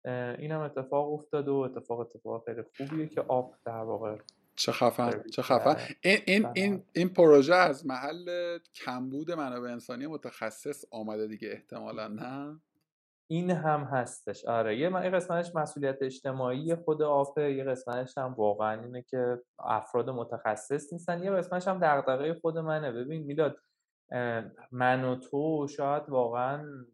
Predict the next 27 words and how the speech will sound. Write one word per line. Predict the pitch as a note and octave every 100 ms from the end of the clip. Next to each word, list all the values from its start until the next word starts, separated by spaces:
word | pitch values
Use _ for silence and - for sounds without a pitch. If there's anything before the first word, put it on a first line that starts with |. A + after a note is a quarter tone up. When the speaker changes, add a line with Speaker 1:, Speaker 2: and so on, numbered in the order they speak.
| _ _
Speaker 1:
من، | C3+
حالا | - D#3
بذار | D3 D3+ D3+
راجع | C3
به | C#3+
خودم | C#3+ B2+ A2
بگم، | G#2+ G#2 G#2+
راجع | G#2+
به | A2
تو | B2
نگم. | A#2 G#2+
من | A2 D3
آقا | E3+ E3 D#3
خیلی | E3+
خوش | E3 D3 C3+
شانس | - B2+ - -
بودم | G#2 G2+ G#2+ -
که | - A#2 A#2
توی | - B2+
لوپی | C3+ C3+ C#3 E3
قرار | D#3+ D3+ D3+ D#3
گرفتم، | D#3 D#3 D#3+ D#3+ - D#3
آدمای | - B2 A#2+ A#2+
با | B2+ A#2 -
تجربه | A2+ G#2+ - A2 A2
رو | B2+ E3+
دیدم | E3+ F3 E3+ F3 F3 F3+